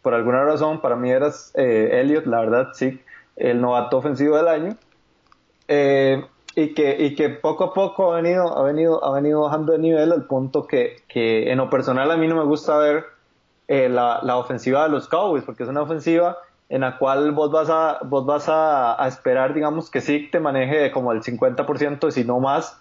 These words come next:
de la serie ofensiva. Entonces ese es, ese es uno de los problemas grandes que existen en, en Dallas y que, te voy a ser sincero, yo pensé que est-, que este, que esta temporada abajo lo iban a arreglar. Pues, trajeron a Randall Cobb, que para mí no, no tiene ninguna diferencia con respecto a Cole Beasley para bien, más bien es,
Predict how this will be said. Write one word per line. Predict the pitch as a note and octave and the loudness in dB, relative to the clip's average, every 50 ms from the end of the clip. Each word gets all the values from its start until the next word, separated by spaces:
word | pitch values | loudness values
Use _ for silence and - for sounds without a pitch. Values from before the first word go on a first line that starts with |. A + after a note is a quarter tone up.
| _ - - _ _ - | _ -20 -20 _ _ -4
de | - C3 C3 B2+ | 0 2 2 4
la | B2+ A#2+ A#2 | 2 2 2
serie | C3 A#2+ A#2+ C#3+ | 0 0 2 0
ofensiva. | D3 C#3+ B2 A2+ A2+ F3+ G#3+ A3 D3+ - - - - _ _ _ - | 0 -2 -4 -2 0 2 2 2 0 -2 -6 -14 -20 _ _ _ -14
Entonces | - B2+ A#2+ - C3 B2 C3+ D3 C#3+ D3 D3+ | -14 -10 -4 -2 0 0 0 0 0 0 0
ese | C#3+ D#3 D#3 | 0 0 0
es, | D#3 F3 E3+ E3+ - | 0 0 0 0 0
ese | D3 C3+ D#3 | -2 0 0
es | E3+ | 0
uno | G3 G3+ | 2 2
de | G#3 | 2
los | G3+ - | 0 0
problemas | - - D3 C#3+ D3 E3 F3 F3 | 0 0 0 2 2 2 0 0
grandes | E3 E3+ F3 F3 F3+ F3+ F#3 F3 - | 2 0 0 0 -2 -4 -6 -6 -4
que | - | -6
existen | D3+ D3 - C#3+ C3+ - - F3 E3 E3+ - _ _ _ _ _ _ - | -6 -4 -4 -6 -4 -2 -2 -2 -2 -4 -10 _ _ _ _ _ _ 0
en, | D3+ C#3+ C#3+ C#3 C#3 - | 0 2 2 0 0 -2
en | D3 C#3 C#3 C3 | -2 0 0 0
Dallas | D3 D#3+ F3 G3 G#3+ G#3 G#3+ - | 0 2 2 0 0 -2 -2 -4
y | E3+ A#2 | -4 -2
que, | C#3+ D3 C#3 C#3 C#3 - - _ _ _ - | 0 0 0 0 -2 -6 -14 _ _ _ -2
te | - - | 0 2
voy | C3+ C#3 C#3+ | 2 2 2
a | D3 | 2
ser | D#3+ F3 E3 | 0 0 -2
sincero, | E3 D#3 G3+ A3 G3 D3+ | -2 -2 0 0 0 0
yo | B2+ C3 B2+ | 0 0 0
pensé | E3 F3 E3 E3 - F#3 F#3+ F#3 | -2 -2 -2 0 0 -2 -2 0
que | - E3+ | -2 -2
est-, | D#3 D#3+ - - F#3 D#3+ - | -2 -4 -6 -10 -10 -6 -4
que | - D3+ | -2 -2
este, | C#3 C#3 - - F3 F3+ F3 E3+ C#3+ B2+ B2+ - - | -2 -2 -2 0 2 2 4 4 2 2 -2 -4 -6
que | - | -6
esta | B2 D#3 D3+ | -4 -4 -2
temporada | E3 E3+ D#3+ - C#3 C#3+ C#3 | -4 -4 -2 0 0 2 2
abajo | C#3+ D3 D#3 E3 E3 E3 | 2 2 0 0 0 0
lo | C#3 B2+ | 0 2
iban | C3+ C#3 D#3 | 0 0 0
a | D#3+ | 0
arreglar. | D3 C3 A#2 A2 C#3+ E3 F3 - | 0 0 0 0 2 0 0 0
Pues, | - D3 - - | -2 -6 -6 -4
trajeron | - B2+ A2 G#2 B2+ C#3 D3 | -4 -4 -2 -2 -2 -2 0
a | D3 | 0
Randall | C#3+ D3+ D3+ D#3 D#3+ D#3+ | 0 0 0 0 0 0
Cobb, | D#3+ D#3+ D#3 D#3 - - | 0 -2 -2 -2 -4 -6
que | - D3 | -6 -6
para | D3 - - D3 C3+ | -6 -6 -8 -6 -4
mí | B2 B2 B2 B2+ C3+ C#3 C3+ B2 A#2 - - | -4 -2 -2 0 0 0 0 -2 -4 -6 -8
no, | - C3 B2 B2+ B2 B2 C3 C3+ C3+ C#3 C3+ A#2 G#2+ - - | -6 -4 -2 0 2 2 2 2 2 2 0 0 -2 -4 -6
no | C3+ C3 - | -6 -4 -2
tiene | D3 C#3+ D3 | -2 -2 0
ninguna | D3 C#3+ C3+ C3 C3+ C3+ C#3+ D3 | 0 0 0 0 0 0 0 0
diferencia | D3+ D3 D3 C#3 C#3 C#3+ C#3+ - D#3 | 0 0 0 0 -2 -2 -2 -2 -2
con | - C#3+ | -2 -2
respecto | C3 C3 - - C#3+ C3+ - E3 | -2 -2 -2 -4 -4 -2 -2 -2
a | D3 - | -2 0
Cole | D#3 D3+ C#3+ C#3+ | 0 -2 0 0
Beasley | D#3 D#3+ D3 D#3+ E3 E3 | 0 0 0 0 -2 0
para | E3 D#3+ D#3+ D#3+ | 0 0 2 2
bien, | D#3+ D#3+ E3 E3+ E3+ E3+ | 2 2 2 0 0 0
más | D3+ C3+ B2 | -2 0 0
bien | C3 C3+ C#3 D3 | 0 0 0 0
es, | D3+ D3 D3 C#3 C3 - - - | 0 2 2 0 -2 -4 -10 -20